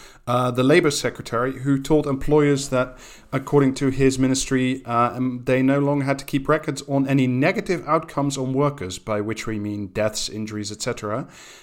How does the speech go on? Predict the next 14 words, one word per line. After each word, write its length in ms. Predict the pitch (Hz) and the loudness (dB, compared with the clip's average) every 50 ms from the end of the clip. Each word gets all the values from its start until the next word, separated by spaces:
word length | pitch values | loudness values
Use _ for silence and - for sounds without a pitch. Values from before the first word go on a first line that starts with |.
| - - - | -16 -8 -4
and 260 | 123 120 123 120 117 | -2 -2 -2 -2 -2
cut 220 | - 143 131 135 | -2 -2 -2 -2
the 80 | - 131 | 0 0
number 260 | 127 127 131 131 127 | 2 4 6 6 4
of 140 | 123 110 113 | 4 2 2
workplace 460 | 127 135 135 135 - 131 127 123 - | 2 2 2 2 0 0 0 2 4
safety 260 | - 135 131 131 - | 4 2 2 2 -2
inspectors, 640 | 123 120 - - 127 120 123 - 120 120 110 - - | -6 -6 -4 -2 -4 -4 -2 -4 -4 -4 -4 -6 -8
which 180 | - 117 - - | -10 -10 -10 -8
was 140 | 117 107 113 | -8 -6 -4
already 400 | 110 117 123 123 117 113 113 107 - - _ _ _ - | 0 0 0 0 0 -4 -6 -10 -14 -20 _ _ _ -10
pretty 220 | - 123 117 113 | -8 -6 -6 -6
fucking 320 | 104 - - 117 - 117 95 | -6 -8 -8 -6 -6 -6 -6
shit, 340 | - - 127 - - - | -4 -4 -4 -4 -4 -8